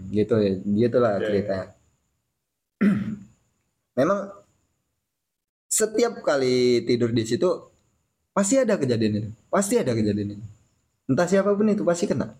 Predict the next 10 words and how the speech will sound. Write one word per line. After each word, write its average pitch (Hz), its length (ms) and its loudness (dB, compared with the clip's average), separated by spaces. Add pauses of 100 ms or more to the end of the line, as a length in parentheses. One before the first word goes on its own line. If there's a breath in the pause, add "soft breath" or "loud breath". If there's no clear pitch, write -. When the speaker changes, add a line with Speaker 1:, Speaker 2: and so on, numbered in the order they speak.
(140)
Speaker 1:
pasti 135 200 -2
kena. 110 200 -2 (1120)
Almarhumah 185 500 2
nenek 220 400 0
itu 233 80 2
sampai 214 500 0 (580)
setiap 175 440 0
malam, 175 680 0
setiap 165 960 2
malam, 107 580 0